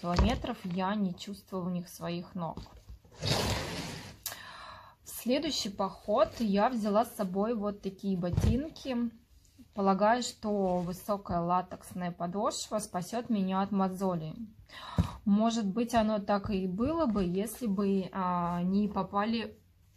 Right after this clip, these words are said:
мы со Светланой в ливень. Ну и, естественно,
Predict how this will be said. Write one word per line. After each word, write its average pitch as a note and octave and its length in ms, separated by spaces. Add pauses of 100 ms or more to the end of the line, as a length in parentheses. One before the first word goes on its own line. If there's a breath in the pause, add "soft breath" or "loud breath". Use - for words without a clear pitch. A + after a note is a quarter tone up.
(180)
мы G#3 440
со B3 120
Светланой G3+ 560
в F#3+ 100
ливень. G3 580 (960 loud breath)
Ну B3 320
и, C4+ 60
естественно, G#3 1040